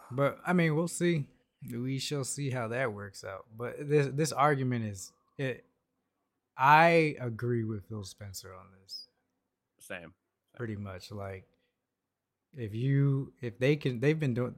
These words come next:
Speaker 1: this is their, Sony's whole thing is exclusive. They've been riding this exclus-, exclusive thing for,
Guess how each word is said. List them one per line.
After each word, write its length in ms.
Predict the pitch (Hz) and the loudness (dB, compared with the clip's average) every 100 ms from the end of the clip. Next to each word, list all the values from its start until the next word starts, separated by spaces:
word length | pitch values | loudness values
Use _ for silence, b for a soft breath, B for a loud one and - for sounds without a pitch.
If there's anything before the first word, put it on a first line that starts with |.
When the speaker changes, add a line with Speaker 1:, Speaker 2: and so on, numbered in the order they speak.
| 113 | -2
Speaker 1:
this 220 | 165 190 | 0 0
is 160 | 160 127 | -2 0
their, 280 | 143 139 - - | 0 0 -4 -4
Sony's 680 | - 175 190 180 143 - - - | 0 4 4 2 0 -8 -12 -12
whole 680 | - 139 143 139 135 127 - - | -4 0 2 2 -2 -6 -14 -4
thing 240 | 151 131 | -2 -2
is 180 | 101 101 | -6 -12
exclusive. 580 | 110 - - 104 95 95 _ | -16 -18 -16 -16 -16 -20 _
They've 260 | 110 120 | -10 -10
been 300 | 113 113 110 104 _ _ _ _ | -8 -8 -8 -12 _ _ _ _
riding 360 | 117 123 123 120 | -8 -6 -6 -8
this 200 | 110 110 | -10 -12
exclus-, 440 | 104 _ 113 - - | -12 _ -14 -12 -12
exclusive 640 | 131 - - 139 135 117 | -6 -4 -2 -2 -2 -4
thing 280 | - 123 107 - | -6 -6 -6 -10
for, 120 | 113 | -16